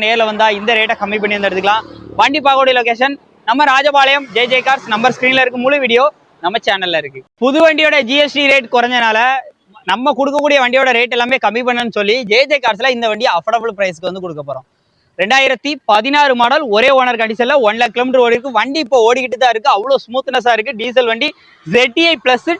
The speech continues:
டாப் எண்ட் மாடல், அலாய் வீல், ஏ பி எஸ், ஏர் பேக், பட்டன் ஸ்டார்ட், இந்த மாதிரி ஃபுல் ஃபீச்சரோட இருக்கு. வண்டியை மிஸ் பண்ணிடவே பண்ணிடாதீங்க. உள்ள இன்டீரியர்லாம் பாருங்க எப்படி இருக்குன்னு. இந்த வண்டிக்கு ஒரு ரீசனபிளான பிரைஸ், வெறும்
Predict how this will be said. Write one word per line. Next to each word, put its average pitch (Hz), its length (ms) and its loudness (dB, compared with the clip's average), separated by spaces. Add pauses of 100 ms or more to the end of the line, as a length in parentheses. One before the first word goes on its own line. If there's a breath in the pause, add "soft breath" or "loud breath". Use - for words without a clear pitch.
(100)
டாப் 262 240 2
எண்ட் 240 100 -2
மாடல், 190 240 2
அலாய் 240 220 2
வீல், 240 200 -2
ஏ 247 140 2
பி 254 100 2
எஸ், - 180 -2
ஏர் 240 140 0
பேக், 262 160 -2 (460)
பட்டன் 247 320 2
ஸ்டார்ட், 277 240 0
இந்த 226 140 -6
மாதிரி 285 200 0
ஃபுல் 320 240 -4
ஃபீச்சரோட 285 400 0
இருக்கு. 254 200 -2 (460)
வண்டியை 254 380 2 (160)
மிஸ் 247 180 -4 (120)
பண்ணிடவே 240 460 2 (140)
பண்ணிடாதீங்க. 196 480 0 (120)
உள்ள 214 180 0
இன்டீரியர்லாம் 220 560 0
பாருங்க 214 180 0 (140)
எப்படி 220 160 0
இருக்குன்னு. 214 260 0 (340)
இந்த 208 200 2
வண்டிக்கு 254 280 -2 (100)
ஒரு 240 80 2 (100)
ரீசனபிளான 277 420 2 (140)
பிரைஸ், 233 200 0 (140)
வெறும் 302 320 4